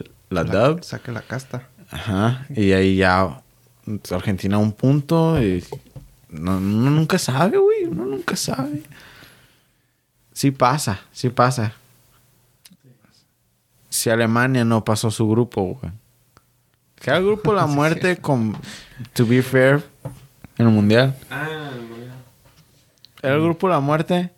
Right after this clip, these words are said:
Speaker 1: pero no era, era un
Speaker 2: No,
Speaker 1: grupo de la
Speaker 2: el
Speaker 1: muerte
Speaker 2: grupo de
Speaker 1: para
Speaker 2: la
Speaker 1: los demás, no era para Alemania.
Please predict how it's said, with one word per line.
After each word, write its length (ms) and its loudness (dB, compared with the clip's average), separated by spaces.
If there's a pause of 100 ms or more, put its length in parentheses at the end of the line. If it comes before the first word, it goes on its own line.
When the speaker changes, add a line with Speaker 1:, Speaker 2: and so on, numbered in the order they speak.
(300)
Speaker 1:
pero 500 0 (580)
no 200 0
era, 440 2
era 160 2
un 60 0
Speaker 2:
No, 60 2
Speaker 1:
grupo 200 0
de 60 2
la 60 2
Speaker 2:
el 60 0
Speaker 1:
muerte 260 0
Speaker 2:
grupo 60 0
de 40 -6
Speaker 1:
para 100 2
Speaker 2:
la 60 2
Speaker 1:
los 100 0
demás, 440 0
no 100 0
era 220 0
para 180 0
Alemania. 580 0